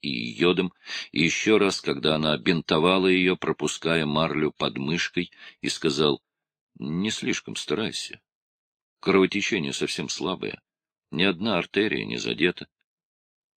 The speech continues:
Пуля прошла на вылет, оставив на выходе страшную рану. И ему было здорово больно, но какое-то время Трэвис еще сможет пробыть на ногах. За медицинской помощью он обратится попозже,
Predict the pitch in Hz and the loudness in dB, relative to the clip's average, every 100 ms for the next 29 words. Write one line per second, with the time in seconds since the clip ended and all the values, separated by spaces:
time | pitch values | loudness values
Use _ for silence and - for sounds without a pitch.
0 | _ _ _ _ _ 101 117 92 - 78 | _ _ _ _ _ 2 4 4 2 -2
1 | - 73 92 92 90 95 101 98 - - | -2 -2 -2 0 2 2 2 0 -4 -20
2 | - - - - - 101 98 87 - 87 | -20 -10 -2 -2 4 6 6 4 2 4
3 | 85 110 - 90 90 - - 82 92 - | 4 4 2 2 0 -2 0 2 2 0
4 | 82 80 73 65 62 53 _ _ _ - | -2 0 2 0 -2 -6 _ _ _ -20
5 | _ 53 73 78 78 76 71 62 73 82 | _ 0 0 2 4 4 2 2 2 4
6 | 78 76 85 101 76 62 60 87 104 - | 4 4 6 6 4 -2 -2 -4 -4 -4
7 | 90 107 98 92 82 101 95 85 78 92 | 0 2 2 4 4 4 4 0 2 4
8 | 90 - 71 - 85 - 101 101 64 64 | 4 0 -4 0 0 0 -2 0 -2 -4
9 | - - 64 57 - 62 64 60 - - | -8 -6 -4 -4 -8 -10 -8 -8 -8 -12
10 | _ _ - - - - 85 87 87 - | _ _ -14 -14 -10 -2 2 4 2 2
11 | 107 95 - 90 - 104 92 - 90 85 | -2 -2 0 0 2 0 0 0 2 2
12 | 87 87 73 82 - 85 - - 76 - | 2 0 0 -2 -2 -6 -6 -4 -4 -2
13 | 85 76 - - - | 0 0 0 -8 -10